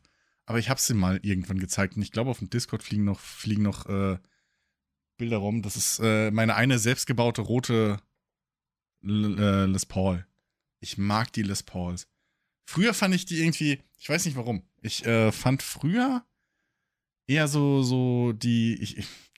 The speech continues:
ich fand die Flying V geil, bis ich eine ha-, mir geholt hab. Und dann fand ich sie nicht mehr geil,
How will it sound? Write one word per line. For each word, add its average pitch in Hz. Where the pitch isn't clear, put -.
ich 117
fand 151
die 156
Flying 147
V 208
geil, 135
bis 165
ich 185
eine 135
ha-, 123
mir 123
geholt 113
hab. 87
Und 113
dann 139
fand 156
ich 147
sie 143
nicht 131
mehr 101
geil, 90